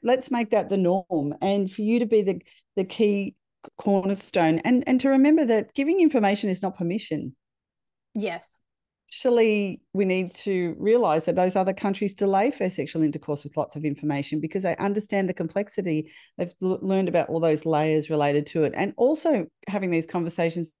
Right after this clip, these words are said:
Speaker 1: mean you can add in your own family values, whatever they
Speaker 2: Yes.
Speaker 1: may be, whether that's marriage is the expectation or whatever it is. And we need to talk about diversity. It's really important that we use inclusive language. So if you're asking kids about, you know, how many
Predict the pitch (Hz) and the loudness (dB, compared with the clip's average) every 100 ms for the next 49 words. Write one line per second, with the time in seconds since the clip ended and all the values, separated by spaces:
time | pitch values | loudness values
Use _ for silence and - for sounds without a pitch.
0 | - 170 170 185 196 - 160 165 160 156 | -6 -2 -2 -2 -4 -2 -2 0 2 2
1 | 156 175 156 147 143 156 151 131 139 - | 0 -2 -4 -2 -2 -2 -2 -4 -8 -16
2 | - _ - 165 160 151 147 147 139 143 | -20 _ -2 2 2 2 2 0 -2 -6
3 | - - 156 156 147 - 185 190 185 180 | -8 0 2 2 0 0 0 2 2 0
4 | 185 147 185 175 185 175 175 - 185 175 | 0 -2 -2 -2 -2 -2 -8 -4 -2 -2
5 | - 156 135 - - - - 214 202 185 | -4 -6 -6 -10 -20 -16 0 2 2 2
6 | 156 147 202 247 _ - - - 226 254 | 0 2 0 -2 _ -20 -10 -4 0 2
7 | 285 294 - 302 269 233 190 185 165 160 | 2 0 0 0 2 0 2 0 2 2
8 | 160 151 143 - 185 190 185 180 180 190 | 0 -2 -2 -2 0 2 4 2 0 0
9 | 180 - 190 190 160 - 170 165 160 160 | 2 2 -2 0 0 0 -2 -2 -2 -4
10 | 156 165 - 240 - 175 175 180 185 180 | -4 -4 0 0 0 -2 0 0 0 -2
11 | - 175 175 208 233 240 214 190 - 175 | -2 -2 0 0 2 -2 -4 -6 -4 -6
12 | 170 170 160 - _ _ _ _ _ _ | 0 2 2 0 _ _ _ _ _ _
13 | 180 156 147 175 185 170 165 160 143 | -4 -2 0 -2 -4 -2 0 2 0